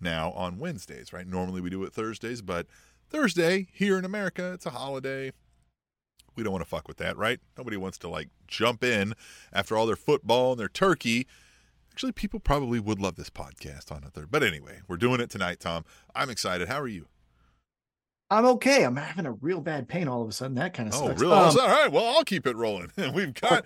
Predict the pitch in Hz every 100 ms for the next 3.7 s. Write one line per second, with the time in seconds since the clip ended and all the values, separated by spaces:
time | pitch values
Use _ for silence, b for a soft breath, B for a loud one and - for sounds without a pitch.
0 | 185 208 196 175 175 208 156 262 - 208
1 | 180 208 190 190 175 - 190 220 - 240
2 | 160 131 110 139 123 131 190 185 185 175
3 | 160 160 - 277 262 170 143